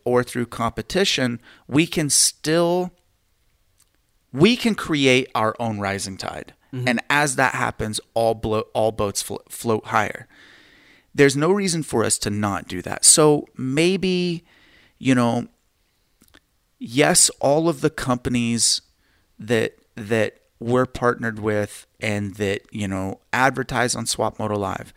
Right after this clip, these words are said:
Speaker 1: can you buy it direct from them? Yes. Can you buy it on Motorsport? Yes. Can you buy it online? Sure. Maybe consider, though, like, is it more convenient to buy it online? Yeah.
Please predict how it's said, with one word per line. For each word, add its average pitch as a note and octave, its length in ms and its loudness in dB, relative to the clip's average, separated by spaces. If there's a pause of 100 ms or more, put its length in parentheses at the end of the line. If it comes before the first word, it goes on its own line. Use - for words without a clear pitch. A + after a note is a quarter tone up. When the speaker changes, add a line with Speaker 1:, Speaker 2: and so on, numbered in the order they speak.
(300)
Speaker 1:
can B2+ 200 0
you B2+ 120 2
buy B2 300 0
it F3+ 260 0
direct G#2 500 -2
from B2 220 -4
them? B2+ 340 -2 (120)
Yes. A2 420 0
Can G#2 220 -8
you G2+ 100 -6
buy F#2 280 -6
it G#2 200 -6
on C3 200 -4
Motorsport? D3+ 640 0
Yes. C3+ 320 -2
Can G#2+ 180 -6
you A2+ 160 -2
buy G#2+ 240 -2
it G#2+ 200 -6
online? G#2+ 460 -4
Sure. - 420 0 (1700)
Maybe C#3 640 -2
consider, B2 560 -2
though, G2+ 480 -2
like, - 400 -12 (200)
is A2 200 0
it B2 100 -2
more C3+ 180 0
convenient D3 460 -2
to C#3+ 40 -12
buy C#3 200 0
it C#3+ 60 -4
online? C#3+ 480 -2
Yeah. G#2+ 240 -4